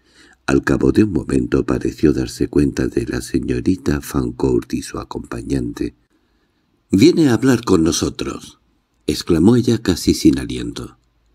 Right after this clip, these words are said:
Había en su voz una especie de arrebato. Overt se sobresaltó. «Válgame Dios, ¿le quiere tanto como eso? ¿Está enamorada de él?»,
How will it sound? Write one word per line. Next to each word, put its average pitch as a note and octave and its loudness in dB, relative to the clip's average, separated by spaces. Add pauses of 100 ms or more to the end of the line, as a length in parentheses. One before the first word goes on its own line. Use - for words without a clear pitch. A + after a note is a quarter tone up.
(680)
Había D#2+ 4
en B2+ 0
su D2 -2
voz C2+ 0
una F2+ 2
especie C2+ -2
de E2 2
arrebato. G#2+ -10 (960)
Overt A2 0 (260)
se - -2
sobresaltó. A#1+ -6 (680)
«Válgame D#2 -2
Dios, A#2+ 0 (680)
¿le C2 0
quiere D2+ 4
tanto B2+ 0
como C2+ 0
eso? - -2 (380)
¿Está D2+ 0
enamorada C2 0
de A#1+ 2
él?», E3 0